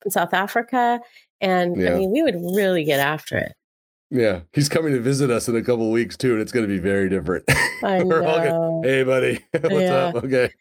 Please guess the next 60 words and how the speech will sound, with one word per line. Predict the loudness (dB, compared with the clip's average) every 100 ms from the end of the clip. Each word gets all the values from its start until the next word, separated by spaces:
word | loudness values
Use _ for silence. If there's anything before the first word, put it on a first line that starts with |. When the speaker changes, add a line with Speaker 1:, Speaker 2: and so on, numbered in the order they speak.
| -20 -6
Speaker 1:
Let's | 0
Speaker 2:
What's | 2
Speaker 1:
have | 2
an | 2
Speaker 2:
for |
Speaker 1:
early | 2 2 0
Speaker 2:
dinner?" | 0 2 2 2 0
Speaker 1:
dinner. | -2 -4 -2 -2 0 0 -2 -2 -2
<laughs> | -2
Speaker 2:
<laughs> | 0
Early | 0 0 0
dinner. | -2 -2 -2 -2 -2 -2
Speaker 1:
Early | 0 0 0 0
Speaker 2:
<laughs> | 0
Oh |
my |
Speaker 1:
dinner. | 0 0 -2 -4 -4 -2 -2 -2
Speaker 2:
He's | 2
our | 2
international | 2 2 2 2 0 0 2
rock | 2 0 -2
star | 0 2 2
cousin | 0 0 2 2
Speaker 1:
Yeah. | 0
Speaker 2:
who | 0
just | 0 0 0
gets | 0 0 -4
after | -2 0 0 0 0
it, | 0 0
and | 0 0
all | 0 0 0
of |
us | 0 -2
are |
just | -4 0
gonna | 0
be |
like, | -2 -10 -4 -4 -4 -8 -16 _ _ _ _ _ -2
"Oh, | 0 2 2 2
I | 2
don't | 2
Speaker 1:
He |
Speaker 2:
know. | 2
Speaker 1:
is | 2
Speaker 2:
What | 2
do | 2
you | 2
Speaker 1:
the | 2
Speaker 2:
wanna | 2 2
do?" | 2 0
Speaker 1:
model. | -2 -6 -4
He | 0 2 2
is | -2
the | 0
model | 0 2 2 0 -2
for | -2 -4
still | -4 -2 -2 0
being | 0 0 2
in | 2
your | 0